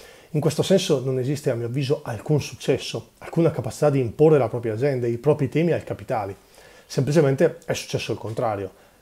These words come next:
È, è la sinistra istituzionale che ha accettato i temi del capitale. Fino a quando affermi qualcosa che il capitalismo può accettare, allora ti presta un megafono, quindi puoi andare su Netflix, perché quello che dici è compatibile con,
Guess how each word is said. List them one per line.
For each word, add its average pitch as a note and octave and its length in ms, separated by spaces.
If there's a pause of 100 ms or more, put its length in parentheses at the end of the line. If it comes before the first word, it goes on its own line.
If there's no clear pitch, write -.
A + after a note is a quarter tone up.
(200)
È, A2+ 460 (220)
è D#3 80
la C#3 100
sinistra C#3+ 340
istituzionale C#3+ 600
che C3+ 120
ha A#2 60
accettato G#2+ 540
i C3 60
temi C3 260
del A2 120
capitale. G#2+ 540 (300)
Fino D3+ 240
a C#3+ 40
quando E3 300
affermi C#3 500
qualcosa C#3 360
che C3+ 80
il A#2+ 40
capitalismo C#3 500
può B2+ 200
accettare, D#3+ 720 (220)
allora C3 280
ti E3 100
presta B2 360
un A2+ 80
megafono, A#2 500
quindi A#2+ 240
puoi F3 240
andare B2 240
su - 140
Netflix, A#2 560 (1200)
perché C3 280
quello D3 300
che F3 100
dici C#3 300
è - 60
compatibile C3+ 640
con, A#2 280